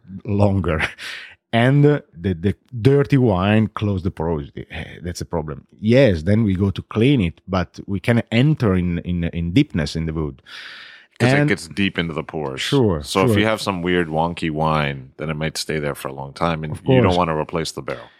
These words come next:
Speaker 1: In particular, all the fermentation, because fermentation are done by yeast. Yeast are not very, very short, but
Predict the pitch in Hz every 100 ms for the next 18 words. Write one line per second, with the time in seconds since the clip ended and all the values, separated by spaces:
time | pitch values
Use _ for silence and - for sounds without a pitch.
0 | _ - 123 113 123 151 156 123 98 _
1 | 147 151 147 110 - 95 85 76 113 85
2 | 67 67 - - 95 107 104 - 104 104
3 | 95 123 123 107 92 107 95 90 85 82
4 | 71 65 _ 135 165 180 - _ - 185
5 | 185 139 120 110 117 107 98 101 95 90
6 | 85 92 85 - 76 65 - _ - -
7 | - - _ 92 110 117 -